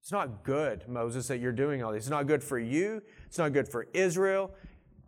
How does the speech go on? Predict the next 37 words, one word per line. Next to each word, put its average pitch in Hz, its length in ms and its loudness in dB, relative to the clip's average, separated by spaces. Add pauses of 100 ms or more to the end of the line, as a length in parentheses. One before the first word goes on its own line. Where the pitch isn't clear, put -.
(140)
Ricky, 156 380 0
it's 139 180 0
not 143 220 0
good 135 160 2
for 113 180 -4
you. 175 480 0 (260)
It's 131 200 -6
not 135 160 -2
good 131 160 -2
for 120 120 -4
the 101 120 -8
church. 196 640 -2 (440)
It's - 160 -10
not 139 300 -4
good. 175 400 2 (1400)
And 156 140 -2
Moses 190 340 0
hears 214 320 -4
it. - 220 -20 (1600)
We 160 140 2
want 208 160 2
to 196 60 0
be 185 140 4
a 160 60 2
church 185 360 -2
that 165 80 -2
understands 156 580 -2
it 165 240 -6
is 156 240 -4
not 156 220 -2
good 156 200 2
for 139 140 -4
there 143 200 0
to 143 120 -10
be 147 200 -2
the 135 120 -4
one 135 420 -6